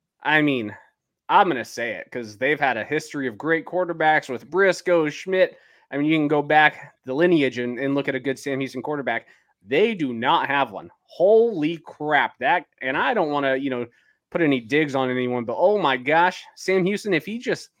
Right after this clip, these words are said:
played fifty percent better, they win by twenty. Dustin's not gonna like that, but there were so many missed wide receivers way down the middle, could have scored on touchdowns, even if he was just a smidge better. Um, yeah, I mean, that quarterback,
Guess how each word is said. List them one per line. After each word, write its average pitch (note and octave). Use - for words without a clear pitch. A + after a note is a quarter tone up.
played D3+
fifty D3+
percent F3+
better, G3+
they C3
win C4
by E3+
twenty. C#3
Dustin's F3+
not F3+
gonna E3+
like D#3+
that, E3+
but A#2
there F3+
were E3
so F#3+
many F#3
missed E3+
wide E3
receivers C3
way D3
down F3
the D#3+
middle, C3+
could F3
have D#3+
scored E3+
on D#3+
touchdowns, D3
even D3+
if C#3+
he C#3+
was C3
just B2
a B2+
smidge E3+
better. B2
Um, A2+
yeah, D3
I C3+
mean, C3+
that C#3
quarterback, A2+